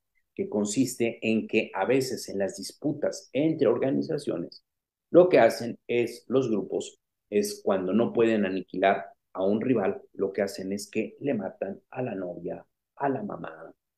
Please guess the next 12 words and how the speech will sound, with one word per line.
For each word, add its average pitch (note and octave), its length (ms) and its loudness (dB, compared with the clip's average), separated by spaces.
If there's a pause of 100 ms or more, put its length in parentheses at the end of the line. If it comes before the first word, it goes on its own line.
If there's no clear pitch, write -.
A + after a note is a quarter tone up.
(180)
a C#3+ 140 2
la C#3 100 4
hermana, E3+ 640 -4 (300)
a - 120 -6
la B2 180 -4
hija, F#2 580 -8 (100)
a C#3 120 0
la C#3 120 0
sobrina, F#2+ 640 -10 (320)
a A2 140 -6
la - 120 -12
niña. - 120 -20